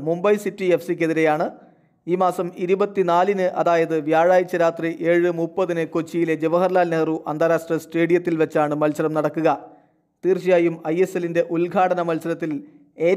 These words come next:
ടി കെയെ പരാജയപ്പെടുത്തിയതിന്റെ ആവേശത്തിലാണ് കേരള ബ്ലാസ്റ്റേഴ്സ്. എന്നാൽ ചില താരങ്ങളുടെ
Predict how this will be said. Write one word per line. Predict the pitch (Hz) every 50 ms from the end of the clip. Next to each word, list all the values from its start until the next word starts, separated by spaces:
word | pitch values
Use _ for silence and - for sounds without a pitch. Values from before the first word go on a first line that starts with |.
| 190 -
ടി | 220 214 -
കെയെ | 196 190 185 175 190
പരാജയപ്പെടുത്തിയതിന്റെ | 170 165 170 180 190 175 180 202 202 196 202 185 170 156 180 180 165 170 165 165 160 165 151 143 147 160
ആവേശത്തിലാണ് | 170 185 185 180 202 180 180 170 165 160 156 151 151 -
കേരള | 156 156 160 170 170 170 170
ബ്ലാസ്റ്റേഴ്സ്. | 175 170 165 170 196 196 202 202 - - - - _ _ _ _ _
എന്നാൽ | - 165 165 175 170 165 - -
ചില | 180 202 226 226 196
താരങ്ങളുടെ | 180 180 196 208 226 208 202 196 185 175